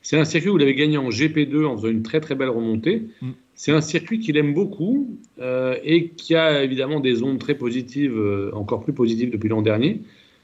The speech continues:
Speaker 1: Euh, c'est un circuit où, évidemment, s'il se met à faire mauvais, euh, et qui nous fait une masterclass comme l'an dernier, ça va être dur de le suivre.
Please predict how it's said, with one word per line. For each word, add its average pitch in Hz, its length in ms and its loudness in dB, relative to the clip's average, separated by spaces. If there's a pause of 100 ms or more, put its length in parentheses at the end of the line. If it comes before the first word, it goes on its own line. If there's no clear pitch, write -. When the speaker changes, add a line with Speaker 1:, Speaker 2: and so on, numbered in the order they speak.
(160)
Speaker 1:
Euh, 117 680 2
c'est 147 200 0
un 151 120 4
circuit 175 520 0
où, 147 160 6
évidemment, 139 440 2
s'il - 220 -6
se 156 120 -8
met 160 80 0
à 147 100 0
faire 139 160 -4
mauvais, 143 540 0 (540)
euh, 107 520 -4 (200)
et 117 100 -4
qui 113 160 -4
nous 123 80 2
fait 135 160 2
une 127 100 2
masterclass 117 580 0
comme 127 140 -4
l'an 123 120 -2
dernier, 127 500 -2 (460)
ça - 160 -6
va 110 100 4
être 110 100 2
dur 127 160 2
de 117 80 2
le 107 80 -2
suivre. 254 420 0